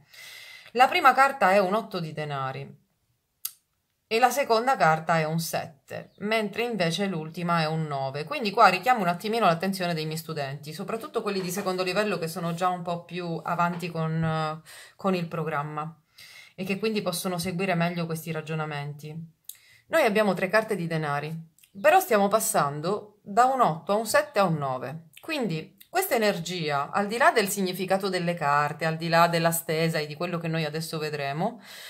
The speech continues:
noi abbiamo un otto, un sette e un nove, significa che dalla posizione numero otto noi torniamo indietro, andiamo al sette. Facciamo quindi dei passi indietro,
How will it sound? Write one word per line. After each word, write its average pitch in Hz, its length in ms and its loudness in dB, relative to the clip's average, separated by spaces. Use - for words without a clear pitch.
noi 370 160 6
abbiamo 202 360 6
un 196 100 4
otto, 175 320 2
un 170 80 -2
sette 247 280 -2
e 190 40 2
un 190 80 2
nove, 170 300 2
significa 202 580 -2
che 190 340 2
dalla 233 260 6
posizione 269 560 2
numero 208 380 4
otto 165 460 0
noi 240 260 2
torniamo 214 400 2
indietro, 170 680 0
andiamo 190 320 2
al 170 100 2
sette. 156 720 -6
Facciamo 247 400 0
quindi 269 220 -4
dei 190 140 2
passi 214 280 0
indietro, 160 600 -4